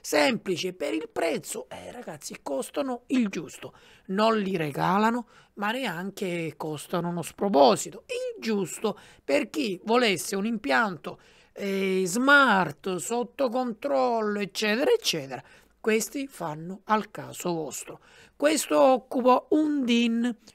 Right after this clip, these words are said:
questo occupa due din e poi ovviamente c'è il trifase, quattro din, perché fase, fase, fase, poi abbiamo il neutro, ragazzi.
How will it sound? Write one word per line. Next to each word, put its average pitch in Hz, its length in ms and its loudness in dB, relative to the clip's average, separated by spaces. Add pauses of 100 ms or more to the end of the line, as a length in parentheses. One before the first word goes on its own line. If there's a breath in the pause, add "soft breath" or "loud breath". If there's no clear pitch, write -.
(120)
questo 214 680 -2
occupa 180 580 0
due 170 480 0
din 262 480 0 (260 loud breath)
e 247 140 -4
poi 175 300 -6
ovviamente 165 520 -4
c'è 226 340 -6
il 269 300 -2
trifase, 208 800 -2
quattro 208 720 -4
din, 208 480 0 (320 loud breath)
perché 185 380 -6
fase, 226 540 4
fase, 185 500 0
fase, 247 500 -4
poi 214 220 -2
abbiamo 175 560 -4 (300 soft breath)
il 254 440 2 (300 soft breath)
neutro, 208 640 4
ragazzi. 165 520 -6